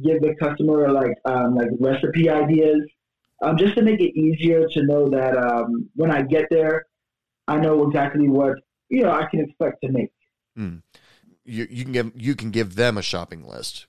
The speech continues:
Speaker 2: you know, of s-, stuff, options for them to bring, right?
Speaker 1: Right, right.
Speaker 2: Yeah, that, uh, that would worry me a little bit because, you know, some of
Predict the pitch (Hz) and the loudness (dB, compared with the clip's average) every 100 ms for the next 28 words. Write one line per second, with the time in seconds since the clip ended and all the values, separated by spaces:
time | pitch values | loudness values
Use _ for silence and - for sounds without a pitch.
0 | - 104 92 - 87 - - - _ _ | -8 -6 -6 -8 -10 -10 -12 -14 _ _
1 | _ 113 117 117 _ 117 - - 131 - | _ -20 -20 -20 _ -14 -10 -2 -2 -2
2 | - - 107 110 - 101 87 - 92 87 | -12 -8 -4 -4 -6 -10 -10 -10 -10 -10
3 | 87 - 82 73 - 92 107 _ _ _ | -14 -18 -18 -18 -10 -8 -8 _ _ _
4 | _ _ _ _ _ - 170 - - 247 | _ _ _ _ _ -4 -2 -2 -2 -4
5 | - - _ _ - _ _ _ _ _ | -4 -12 _ _ -20 _ _ _ _ _
6 | 110 117 95 101 113 123 - - 117 101 | -6 -4 -4 -4 -2 -2 -4 -6 -2 -2
7 | 90 101 123 107 95 107 107 92 90 92 | -2 -4 -4 -6 -6 -4 -4 -6 -8 -10
8 | 92 90 95 98 98 85 - - 95 87 | -10 -10 -10 -10 -12 -10 -12 -12 -12 -12
9 | 87 - _ _ - - 151 | -14 -18 _ _ -14 -8 -6